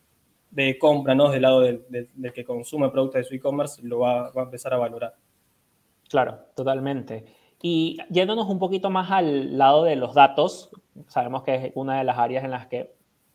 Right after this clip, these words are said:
Speaker 2: mejor te desenvuelves, es cómo, cómo podemos utilizar estos datos, los datos a favor,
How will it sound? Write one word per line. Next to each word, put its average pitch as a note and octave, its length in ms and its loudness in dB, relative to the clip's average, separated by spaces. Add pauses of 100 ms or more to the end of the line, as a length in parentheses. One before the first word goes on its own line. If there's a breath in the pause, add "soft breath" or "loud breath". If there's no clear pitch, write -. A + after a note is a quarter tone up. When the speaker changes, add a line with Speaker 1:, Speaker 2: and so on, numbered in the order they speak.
(220)
Speaker 2:
mejor B2+ 380 0
te C#3 80 2
desenvuelves, C#3 800 0 (360 loud breath)
es E3+ 160 0
cómo, A#3+ 340 0
cómo A3+ 200 2
podemos A3+ 240 -2
utilizar E3 360 0
estos F3 260 -4
datos, F#3 500 2
los C#3 160 0
datos C#3+ 300 2
a F3+ 60 4
favor, D#3 600 4